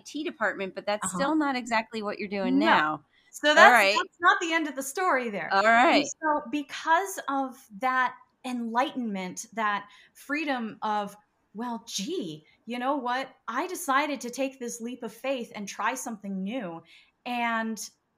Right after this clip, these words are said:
Speaker 2: it, like I said, it opened my eyes to the possibilities.
Speaker 1: Mm-hmm.
Speaker 2: And, you know, for years, I had been hearing all sorts of people around me, uh,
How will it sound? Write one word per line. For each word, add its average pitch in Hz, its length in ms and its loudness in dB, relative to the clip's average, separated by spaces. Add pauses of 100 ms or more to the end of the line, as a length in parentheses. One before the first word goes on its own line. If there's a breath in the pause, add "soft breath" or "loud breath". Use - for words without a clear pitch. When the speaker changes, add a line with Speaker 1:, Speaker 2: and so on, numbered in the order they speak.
Speaker 2:
it, - 300 -12 (340)
like 262 180 -6
I 262 60 -4
said, 381 200 -8
it 294 120 -6
opened 320 260 -4
my 220 200 -4
eyes 277 340 -6
to 233 80 -14
the 226 80 -10
possibilities. 180 960 -10 (180 loud breath)
Speaker 1:
Mm-hmm. 185 380 -6 (100)
Speaker 2:
And, 220 340 -4 (920)
you 262 180 -4
know, 294 140 0
for 254 140 -10
years, 220 840 -4 (340)
I 247 120 -2
had 294 180 -6
been 262 160 -4
hearing 226 540 -6 (1000)
all 277 180 0
sorts 285 240 -6
of 269 80 -8
people 254 300 -8
around 202 360 -4
me, 185 320 -8 (300 loud breath)
uh, - 80 -12